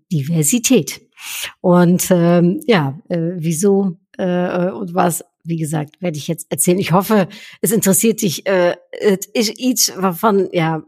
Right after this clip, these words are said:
ik het afgelopen jaar heel intensief, äh, tijd aan besteed heb. Ähm, en dat niet alleen, dat heb ik net al gezegd, maar met vele andere mensen uit mijn netwerk. Und, ähm, wie das, äh, wie zeitintensiv das war und wie es genau gekommen ist,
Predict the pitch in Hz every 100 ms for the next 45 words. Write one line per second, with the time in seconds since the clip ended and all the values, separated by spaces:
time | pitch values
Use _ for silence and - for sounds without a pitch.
0 | - 151 - 214 208 - 208 - 214 208
1 | 190 190 185 170 160 180 294 285 - 262
2 | 269 220 208 190 214 202 - 185 175 -
3 | 220 226 190 180 160 - 214 220 262 359
4 | - - - - - - 190 190 208 208
5 | 190 202 226 175 165 170 214 254 175 175
6 | 175 185 151 160 - 143 220 247 - 165
7 | 170 165 - - - 269 254 226 220 -
8 | 196 202 180 175 175 165 - - 156 165
9 | 165 170 185 208 233 330 _ - - -
10 | - - 190 185 180 214 196 180 185 185
11 | - 214 196 - - 185 185 180 - 185
12 | 180 - 247 277 381 240 262 247 240 262
13 | 220 247 247 220 247 220 240 190 196 202
14 | - 180 196 196 196 165